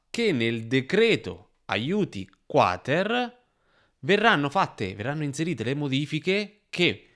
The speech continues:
passeranno il superbonus dal centodieci per cento al novanta per cento dal primo gennaio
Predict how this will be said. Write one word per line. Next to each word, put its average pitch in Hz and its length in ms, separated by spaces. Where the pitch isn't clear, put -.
passeranno 139 640
il 110 80
superbonus 127 640
dal 98 160
centodieci 117 680
per 98 160
cento 92 600
al 185 240
novanta 143 840
per 180 240
cento 87 540
dal 117 300
primo 151 460
gennaio 101 680